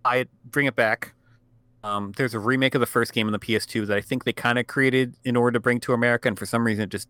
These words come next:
didn't. Uh, and then the fifth one actually did come out. It's, the first two games take place in Japan.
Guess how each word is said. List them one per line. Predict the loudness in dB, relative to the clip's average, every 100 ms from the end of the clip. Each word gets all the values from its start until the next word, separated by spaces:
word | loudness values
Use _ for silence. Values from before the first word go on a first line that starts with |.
| -4
didn't. | -2 -2 -8 -18 _ -20 -20 -20 _ _ -10
Uh, | -2 0 0 -2 -2
and | 2
then | 4
the | 4
fifth | 2 0 4
one | 4 4 0 0
actually | -2 0 -8 -8 _ _ -4
did | -4 -2
come | -6 -4
out. | -6 -10 _ _ _ _ _ _ -10
It's, | -8 -6
the | -6
first | 2 2 2 0
two |
games | 0 2 0
take | 0 -2
place | 0 0
in | -2
Japan. | -6 -6 -4 -4 -6